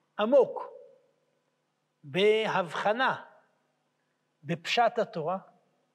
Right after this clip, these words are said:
עיסוק ישר ועמוק במדרשי ההלכה, עיסוק ישר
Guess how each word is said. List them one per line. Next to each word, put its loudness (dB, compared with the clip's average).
עיסוק -6
ישר 0
ועמוק 0
במדרשי -4
ההלכה, -4
עיסוק -4
ישר 2